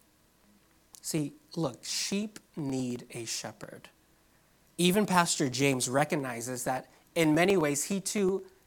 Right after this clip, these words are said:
is like a sheep. And he has, he has his own shepherds who guide him. He often mes-, mentions Pastor Dave Collins, Pastor Dan Carroll, and others. He knows that even he, as a shepherd, needs shepherds as well.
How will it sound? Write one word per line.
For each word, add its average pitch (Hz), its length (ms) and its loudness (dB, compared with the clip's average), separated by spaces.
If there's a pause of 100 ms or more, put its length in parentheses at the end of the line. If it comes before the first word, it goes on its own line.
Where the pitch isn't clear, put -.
(180)
is 143 220 -2
like 131 200 -2
a 135 60 -4
sheep. - 380 -4 (560)
And 156 140 4
he 175 120 4
has, 180 360 6
he 226 240 2
has 185 220 8
his 208 180 0
own 202 220 4
shepherds 123 720 -4
who 147 100 -2
guide 117 280 -6
him. 107 200 -12
He 151 140 0
often 147 280 4
mes-, 131 260 -6 (100)
mentions 135 440 -6 (320)
Pastor 143 300 0
Dave 123 500 -6
Collins, 117 680 -10 (160)
Pastor 127 320 -4
Dan 113 300 -8
Carroll, 110 520 -10 (160)
and - 140 -10
others. 131 360 -2
He 233 160 2
knows 143 300 0
that 147 160 -2
even 214 300 -2
he, 143 480 -4 (280)
as 220 240 8
a 240 60 2
shepherd, 123 640 -2 (420)
needs - 400 -2 (160)
shepherds - 540 -8
as 127 200 -8
well. 127 360 -4